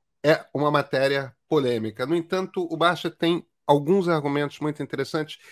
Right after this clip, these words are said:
e ele não chega como neófito nessa história.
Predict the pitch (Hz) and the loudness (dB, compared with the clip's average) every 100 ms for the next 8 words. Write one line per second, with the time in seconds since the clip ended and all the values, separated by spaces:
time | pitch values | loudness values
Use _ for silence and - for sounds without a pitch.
0 | - 151 170 175 175 156 - 165 160 156 | -10 4 4 6 2 0 -2 -2 -2 -4
1 | 160 160 151 139 135 - - 107 101 - | -2 -2 2 2 2 -2 -12 -12 -12 -12
2 | - - | -20 -20